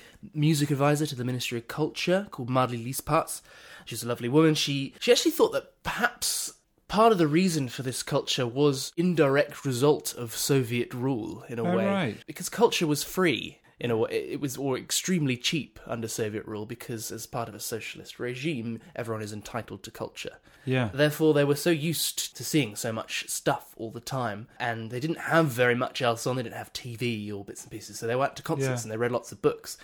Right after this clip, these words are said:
Speaker 1: It's just been s-, ingrained i-, within them ever since.
Speaker 2: I mean, it sounds sort of great. I mean, I know there are many drawbacks to Soviet rule, but that bit is cool.
Speaker 1: Yeah, I know. So a nice silver lining for you there. So anyway, I went to the Music Days Festival. It was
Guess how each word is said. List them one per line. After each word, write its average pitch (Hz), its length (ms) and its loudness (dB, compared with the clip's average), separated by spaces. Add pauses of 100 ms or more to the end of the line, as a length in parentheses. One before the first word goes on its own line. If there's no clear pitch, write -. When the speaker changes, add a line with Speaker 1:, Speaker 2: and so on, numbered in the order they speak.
(200)
Speaker 1:
It's - 80 -12
just - 240 -6
been 127 80 -2
s-, - 280 -10
ingrained 127 840 -2 (280)
i-, - 120 -12 (100)
within 131 380 -2
them 98 320 -8 (140)
ever 117 140 -8
since. - 600 -4 (100)
Speaker 2:
I 131 40 -6
mean, 123 40 -4
it 120 80 -8
sounds 135 260 -4
sort 151 240 -8
of 92 220 -12
great. 117 540 -6 (240)
I 139 60 4
mean, 156 120 8
I 135 80 6
know 147 200 6
there 113 120 6
are 110 60 4
many 120 260 2
drawbacks 104 460 2
to 104 60 -4
Soviet 95 440 -4
rule, 92 280 -2
but - 260 -8 (260)
that 120 280 2
bit 95 220 -4
is 95 220 -10
cool. 151 460 2
Speaker 1:
Yeah, - 240 0
I 120 120 0
know. 123 240 0
So 151 220 0
a 151 40 4
nice 170 220 2
silver 180 300 2
lining 190 320 2
for 113 160 -4
you 107 80 -2
there. 101 160 -2 (240)
So 175 160 10
anyway, 170 160 10
I 143 120 10
went 185 160 4
to - 60 -12
the 147 80 -2
Music 135 200 4
Days 123 200 2
Festival. 147 460 -2
It 135 160 -2
was 127 440 0